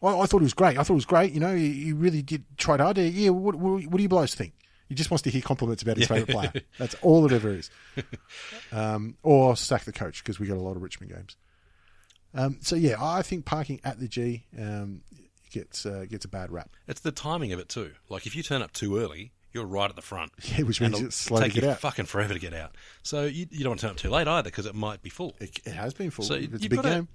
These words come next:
Speaker 2: gotta get that nice sweet spot. You wanna get there probably about maybe fifteen minutes before the bounce.
Speaker 1: And it should go without saying, cash only.
Speaker 2: Oh, yeah, yeah.
Speaker 1: Yeah.
Speaker 2: I mean, um, there might be a bloke there with a, a card scanner. He's not legit.
Speaker 1: <laughs>
Speaker 2: Don't give him your
Speaker 1: Don't.
Speaker 2: card.
Speaker 1: All right.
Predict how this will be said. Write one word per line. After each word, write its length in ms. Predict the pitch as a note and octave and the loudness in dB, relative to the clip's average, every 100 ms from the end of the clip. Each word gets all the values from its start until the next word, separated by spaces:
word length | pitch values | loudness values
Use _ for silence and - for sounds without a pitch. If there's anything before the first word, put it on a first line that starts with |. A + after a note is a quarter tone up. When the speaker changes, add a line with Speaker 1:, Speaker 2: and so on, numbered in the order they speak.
| - | -12
Speaker 2:
gotta 100 | C#4 C#4 | -10 -6
get 40 | |
that 100 | F#3+ | -6
nice 180 | F3+ D3+ | -6 -4
sweet 380 | - - C#3+ - | -6 -4 -6 -4
spot. 280 | - D#2+ - | -8 -10 -6
You 100 | B2+ | -4
wanna 140 | E3+ | -2
get 180 | D3 - | -4 -6
there 280 | C3 C3 C3 - | -4 -4 -4 -10
probably 260 | - A#3 A3+ | -14 -10 -10
about 120 | - - E3 | -12 -14 -10
maybe 420 | E3+ F3 F3 F3 | -6 -4 -4 -6
fifteen 320 | - - F#3 | -8 -6 -4
minutes 160 | F#3 - | -6 -8
before 140 | F3+ | -8
the 60 | F3 | -6
bounce. 340 | F#3+ A3 - - | -6 -10 -14 -8
Speaker 1:
And 140 | A2 | -6
it 80 | G2+ | -4
should 140 | - C3 | -2 4
go 120 | A2+ | 4
without 240 | G#2+ G2 | 4 0
saying, 240 | - G2 F2 | -4 -6 -6
cash 260 | - - | -6 -6
only. 300 | F#2 F2+ G#2+ _ _ - - - | -8 -10 -12 _ _ -20 -18 -2
Speaker 2:
Oh, 220 | G#2+ G#2 | 0 2
yeah, 200 | F2+ F2 | 0 -4
yeah. 260 | D2+ D2+ E2+ | -6 -8 -8
Speaker 1:
Yeah. 100 | - - _ _ _ _ | -14 -16 _ _ _ _
Speaker 2:
I 20 | G2 | -8
mean, 320 | F#2+ G2 G2 | -6 -4 -2
um, 440 | F#2+ G2 G2 F#2+ | 0 2 0 -4
there 140 | G#2 A2 | -2 0
might 180 | D3 D3+ | 0 -2
be 80 | |
a 60 | B2+ | -4
bloke 300 | G#2 A2 - | -2 -4 -4
there 220 | G#2 G2 | -4 -4
with 140 | F#2+ F#2 | -4 -6
a, 160 | F2+ F2+ | -6 -8
a 40 | F2+ | -8
card 300 | F#2+ G2 - | -8 -6 -8
scanner. 360 | F2 E2 C3 - _ _ - | -8 -10 -12 -18 _ _ -10
He's 320 | A2+ A#2+ G#2 | -6 -4 -2
not 160 | A2 | -2
legit. 360 | G2 F#2+ G2 - - - E3+ - | -2 -2 -4 -2 0 2 2 0
Speaker 1:
<laughs> 440 | - F3+ G2+ - - | -4 -4 -8 -8 2
Speaker 2:
Don't 320 | B2+ C#3 C#3 | 6 6 4
give 180 | C3+ G#2+ | -4 -2
him 180 | A#2+ A2+ | -2 -2
your 80 | G#2+ | -2
Speaker 1:
Don't. 120 | G2+ | -2
Speaker 2:
card. 320 | G#2+ F2 D2 - _ _ _ - - - - | -2 -4 -8 -12 _ _ _ -20 -20 -10 0
Speaker 1:
All 100 | C3 | 2
right. 160 | A2+ | 2